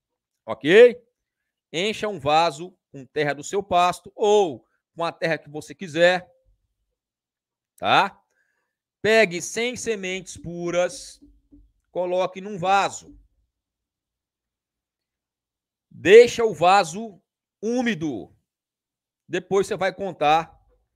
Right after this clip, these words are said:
O ideal é você, é, é, o ide-, o ideal é você pegar uma terra que não, não esteja contaminada com outras sementes, né? O ideal é você pegar uma terra ali que não esteja contaminado com outras sementes, tá?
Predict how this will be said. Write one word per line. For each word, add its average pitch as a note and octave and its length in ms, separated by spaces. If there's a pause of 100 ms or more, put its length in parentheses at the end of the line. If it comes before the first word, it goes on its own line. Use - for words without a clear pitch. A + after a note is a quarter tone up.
(360)
O G3+ 80
ideal A3 300
é A3 40
você, A#3+ 100
é, F#3 500
é, D#3 40
o E3+ 80
ide-, F3 140
o F3+ 100
ideal F3+ 280
é F#3 40
você G3 200
pegar E3 520
uma E3+ 200
terra F3 560 (320)
que D#3+ 120
não, F#3+ 320
não F#3+ 180
esteja F#3+ 260
contaminada F3+ 800
com E3+ 160
outras G3 220
sementes, C3+ 500
né? F3 320 (520)
O - 40
ideal C#3+ 160
é F#3 40
você G3 100
pegar F3 260
uma F3 160
terra D3+ 300
ali D3 340 (240)
que - 80
não D#3 180
esteja E3+ 440
contaminado D#3+ 760
com - 180
outras D#3+ 220
sementes, D3 720 (400)
tá? G#2+ 240